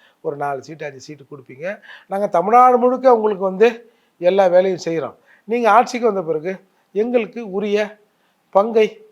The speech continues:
தரணும்" அப்படின்னு என்னைக்காவது ஒரு நாள் நீங்க கேட்டிருப்பீங்களா? வேங்கவே இல்லை, "ஏன்டா வந்து குற்றவாளியை கண்டுபிடிக்கலன்னா வந்து பன்னெண்டு வருஷம் ஆச்சு ராமஜெயம் கொலை வழக்கை கண்டுபிடிச்சு" அப்படின்னு ஒரு திமுக காரன் சொல்ற பதிலை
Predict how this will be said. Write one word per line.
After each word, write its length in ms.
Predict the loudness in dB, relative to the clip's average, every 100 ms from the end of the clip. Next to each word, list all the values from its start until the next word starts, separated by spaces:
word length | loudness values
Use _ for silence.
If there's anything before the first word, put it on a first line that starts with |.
| _ _ _
தரணும்" 400 | -2 -2 -4 -8 -14 _ _ _
அப்படின்னு 320 | -12 -8 -8
என்னைக்காவது 420 | -8 -8 -6 -6 -8
ஒரு 100 | -10
நாள் 160 | -12
நீங்க 180 | -14 -14
கேட்டிருப்பீங்களா? 580 | -14 -14 -20 _ -20 -20 -20 _ _ _ _ _ _
வேங்கவே 400 | -6 0 0 0
இல்லை, 220 | -4 -4
"ஏன்டா 300 | -6 -4 -2
வந்து 300 | -4 -6 -8 -8 -8 -10 -12 -12
குற்றவாளியை 400 | -6 -4 -4 -6
கண்டுபிடிக்கலன்னா 640 | -8 -10 -12 -12 -8 -8 -8 _ _ _ _ _ _
வந்து 260 | -10 -2 0 4 4 2 2
பன்னெண்டு 180 | -2 0
வருஷம் 340 | -2 0 -2
ஆச்சு 200 | -2 -2
ராமஜெயம் 440 | -4 -4 -6 -8 -4
கொலை 160 | -4
வழக்கை 260 | -4 -6 -10
கண்டுபிடிச்சு" 440 | -12 -12 -12 -6 -6
அப்படின்னு 260 | -4 -2
ஒரு 180 | 0 -2 -2
திமுக 440 | -4 0 4 6
காரன் 400 | 6 4 2 -10 _ _ _ _ _ _ 0
சொல்ற 240 | 2 4 4
பதிலை 540 | 4 6 6 4 -10